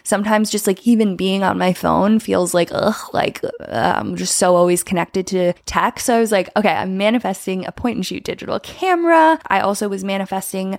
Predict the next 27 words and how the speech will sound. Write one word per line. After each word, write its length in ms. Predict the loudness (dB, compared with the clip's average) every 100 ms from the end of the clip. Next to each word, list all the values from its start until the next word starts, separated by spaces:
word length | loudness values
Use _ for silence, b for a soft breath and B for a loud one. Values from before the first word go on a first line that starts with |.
| -2
different 340 | 0 0 0
furniture 680 | 2 4 2 2 2 2 2
and 220 | 2 2
decor 720 | 0 -2 -4 -2 2 4 4 4
that 160 | 4
I 80 | 4
was 140 | 2
really 220 | 2 4 4
excited 440 | 2 -2 0 2
about 340 | 4 4 4
for 280 | 0 -2 0
the 80 | 0
fall. 320 | 2 4 4
Again, 340 | 2 4 4 6
guys, 320 | 4 2 0
do 100 | 2
you 100 | 2
see 180 | 0 -2
how 180 | -2
playful 460 | -4 -4 -4 -2 -4
this 160 | -4 0
can 160 | 2
be? 160 | 2 2
Like, 160 | 0
it's 200 | -2 -4
not 360 | 0 2 2 -2
serious. 600 | -4 -2 -2 -6 -6 -6